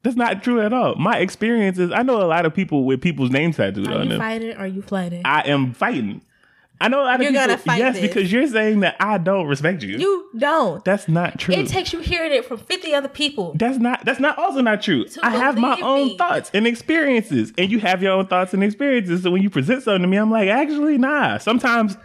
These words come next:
Speaker 1: we are, we're in a hundred percent agreement immediately. Sometimes we not.
Speaker 2: Mikey.
Speaker 1: This is one of those things where we, we know people with people's names on them.
Speaker 2: Mikey.
Speaker 1: Just, just, like, that's a thing.
Speaker 2: Who we know?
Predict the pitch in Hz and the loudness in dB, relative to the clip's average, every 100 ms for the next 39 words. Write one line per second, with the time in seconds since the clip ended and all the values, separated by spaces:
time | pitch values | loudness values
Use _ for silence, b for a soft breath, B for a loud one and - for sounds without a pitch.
0 | - 139 175 135 135 131 123 165 151 160 | -6 -2 0 0 2 0 2 -2 -2 -2
1 | - 135 139 143 139 147 120 123 104 110 | 0 0 0 2 0 0 0 2 0 0
2 | 107 - B B - 226 233 214 208 208 | -2 -6 B B -4 0 2 2 2 2
3 | 233 - 254 226 185 B B B _ 147 | 2 0 -4 -8 -10 B B B _ -2
4 | 233 233 196 196 190 196 196 196 180 185 | 0 2 2 2 0 0 0 0 0 0
5 | 185 190 - B B B 226 403 247 190 | 0 -2 -8 B B B -2 0 0 0
6 | 302 427 392 359 277 320 285 208 247 254 | 0 0 2 0 0 0 0 0 0 0
7 | 254 233 226 233 214 185 135 113 - 269 | 0 2 2 2 2 0 0 -4 -6 -8
8 | 269 214 247 - 185 254 247 254 - 262 | -8 -4 -4 -2 0 0 2 0 -2 -4
9 | - 170 262 403 392 349 285 208 | 0 0 2 2 0 -2 -4 -4